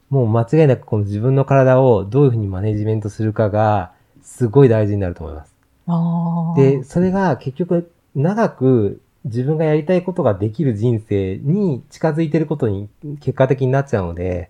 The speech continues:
Speaker 2: はい。
Speaker 1: で、
Speaker 2: はい。
Speaker 1: もう何も考えずに使っていくと壊れちゃうわけですよ。そうすると、
Speaker 2: そうですね。
Speaker 1: あ、なんか動けたい時に動けないなとか、あれやりたかったなっていうふうになるんですけど、
Speaker 2: うん。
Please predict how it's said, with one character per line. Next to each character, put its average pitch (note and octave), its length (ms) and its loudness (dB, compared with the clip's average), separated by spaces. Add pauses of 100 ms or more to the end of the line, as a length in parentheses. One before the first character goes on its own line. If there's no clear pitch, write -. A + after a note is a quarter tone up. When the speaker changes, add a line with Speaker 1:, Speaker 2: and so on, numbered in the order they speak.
Speaker 2:
は F3+ 340 -4
い。 D#3 100 -6 (180)
Speaker 1:
で、 D3+ 100 0
Speaker 2:
は E3+ 100 -2
い。 - 20 -8
Speaker 1:
も F3+ 200 0
う B2 40 0
何 E3+ 200 2
も B3+ 120 2
考 B3+ 280 0
え C4 120 2
ず B3+ 100 -2
に C3 140 2
使 - 140 0
っ C3+ 120 0
て - 80 0
い C3+ 60 4
く B2 80 -6
と C3+ 100 0
壊 F#3 260 0
れ G3+ 100 4
ち C#3 100 0
ゃ A2+ 60 6
う G#2 160 0
わ G#2+ 120 -2
け G#2 100 -4
で F#2+ 100 -2
す - 100 -6
よ。 F2+ 260 -4 (220)
そ G3+ 180 2
う - 20 2
す G#3+ 60 6
る G#3+ 80 6
と、 D#3+ 60 0
Speaker 2:
そ G#3+ 260 6
う - 40 -2
で F#3 60 -6
す F#3 60 -6
ね。 - 60 -18 (400)
Speaker 1:
あ、 F#3+ 240 2
な F3+ 160 6
ん G#3 100 2
か C3+ 160 4 (320)
動 D#3 180 0
け A#3+ 180 0
た - 360 -2
い A3+ 80 0
時 D3 180 -6
に A2+ 140 -2
動 D3+ 100 2
け G#3 120 2
な F#3+ 100 2
い B2+ 80 4
な A#2 140 0
と G2+ 80 -8
か、 G2+ 120 0
あ A#2+ 60 2
れ D#3+ 80 2
や E3 100 4
り E3+ 80 -2
た F#3 120 -2
か F3+ 80 0
っ D#3 100 -4
た A2+ 100 -2
な A2 120 2
っ A2 80 -10
て - 160 -6
い A2 40 0
う - 40 -2
ふ A2+ 60 -6
う - 20 -4
に G2+ 80 -2
な B2 100 2
る D3 100 4
ん G#2+ 80 0
で F2+ 60 -4
す - 80 -14
け F#2 100 -6
ど、 F#2+ 300 0
Speaker 2:
う E3+ 40 0
ん。 E3 340 -4